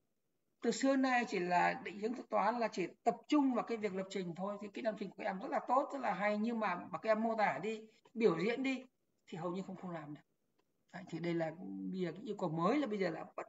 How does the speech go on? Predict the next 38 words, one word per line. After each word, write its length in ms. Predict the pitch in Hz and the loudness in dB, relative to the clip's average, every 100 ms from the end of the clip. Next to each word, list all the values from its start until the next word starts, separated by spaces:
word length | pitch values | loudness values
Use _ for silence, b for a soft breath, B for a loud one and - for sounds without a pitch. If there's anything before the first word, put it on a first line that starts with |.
| - | -2
buộc 280 | 202 - - | -2 -2 -8
học 100 | 156 | -8
sinh 280 | 190 185 | -8 -6
là 60 | 170 | -8
phải, 240 | - 139 117 | -10 -12 -12
không 240 | - 240 220 | -8 -6 -2
phải 240 | 202 135 - B B _ _ _ - | -2 -2 -12 B B _ _ _ -2
mô 140 | 262 | 2
tả 100 | 240 | 4
thuật 160 | 196 - | 4 4
toán 320 | 190 185 233 | 6 6 4
rồi 120 | 226 196 | -2 -2
chúng 80 | 196 | -2
ta 100 | 208 | -2
phải 140 | 185 | -2
biểu 280 | 196 190 156 | 2 2 4
diễn 140 | - | 2
được 120 | 240 | 2
nó 220 | 175 165 214 | 0 0 -2
như 120 | 208 | -6
thế 80 | 196 | -6
nào. 240 | 180 147 _ _ _ - 165 | -6 -8 _ _ _ -12 0
Đấy, 160 | 202 - | 0 0
thì 80 | 180 | -8
là 220 | 185 175 | -6 -6
cái 140 | 151 160 | -6 -6
phần 200 | 147 151 | -6 -2
mới 220 | 160 208 | 0 0
nhất, 140 | 262 - | -2 -6
phần 80 | |
này 100 | 185 | -10
là 140 | 180 156 | -8 -8
phần 220 | 151 156 | -8 -8
rất 80 | 240 | -10
là 60 | - | -14
mới, 240 | - 156 233 | -12 -10 -10
là 100 | 202 | -10
khó 540 | - 151 175 254 - | -4 2 2 0 -8